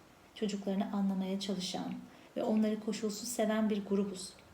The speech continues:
Bunu öğrendik ve paylaşıyoruz. Her çocuğun farklı özelliklerle doğduğuna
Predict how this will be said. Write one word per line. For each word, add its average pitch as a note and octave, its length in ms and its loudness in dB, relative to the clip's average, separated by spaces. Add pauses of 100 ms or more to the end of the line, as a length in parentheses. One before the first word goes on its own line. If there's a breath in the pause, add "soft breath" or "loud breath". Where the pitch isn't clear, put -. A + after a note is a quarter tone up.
(140)
Bunu A#3+ 340 4
öğrendik A#3+ 560 0
ve B3 80 0
paylaşıyoruz. G3 760 0 (680 loud breath)
Her D#4 260 2
çocuğun A3+ 500 0 (320 loud breath)
farklı A3+ 360 2
özelliklerle G3+ 840 2
doğduğuna F3+ 520 0